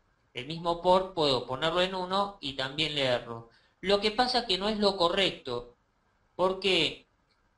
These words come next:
Porque el port tenía un problema. El port está afectado por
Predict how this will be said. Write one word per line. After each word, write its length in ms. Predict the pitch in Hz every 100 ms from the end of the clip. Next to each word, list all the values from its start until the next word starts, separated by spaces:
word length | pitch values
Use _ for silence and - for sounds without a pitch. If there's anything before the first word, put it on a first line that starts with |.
| _ -
Porque 420 | 180 180 180 185
el 180 | 190 -
port 320 | 262 262 262
tenía 260 | 196 214
un 140 | 208 202
problema. 520 | 185 180 180 156 139
El 120 | 147
port 260 | - 247 247
está 220 | 208 220
afectado 1000 | 214 185 175 208 190 156 147 156 165 -
por 520 | 160 165 185 202 208